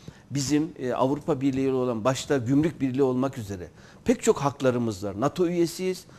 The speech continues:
e, yine agit'in üyesiyiz, e, Avrupa Konseyi'nin üyesiyiz, e, gümrük birliğinin tarafıyız. Dolayısıyla biz Avrupa Birliği böyle dedi diye,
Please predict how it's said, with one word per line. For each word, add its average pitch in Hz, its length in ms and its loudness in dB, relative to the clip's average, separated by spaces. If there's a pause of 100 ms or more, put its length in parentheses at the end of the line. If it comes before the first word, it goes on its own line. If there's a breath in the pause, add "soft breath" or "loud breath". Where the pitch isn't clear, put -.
(200 loud breath)
e, 117 100 -4 (320)
yine 160 180 4
agit'in 160 460 2
üyesiyiz, 180 560 -2 (320 loud breath)
e, 113 260 0
Avrupa 143 340 2
Konseyi'nin 175 600 0
üyesiyiz, 180 540 -4 (300 loud breath)
e, 117 140 -2 (180)
gümrük 143 460 4
birliğinin 151 420 4
tarafıyız. 107 580 -2 (100)
Dolayısıyla 151 540 -4
biz 147 300 -4 (280 loud breath)
Avrupa 151 460 -4
Birliği 131 460 0
böyle 156 340 2
dedi 113 280 -6
diye, 98 240 -6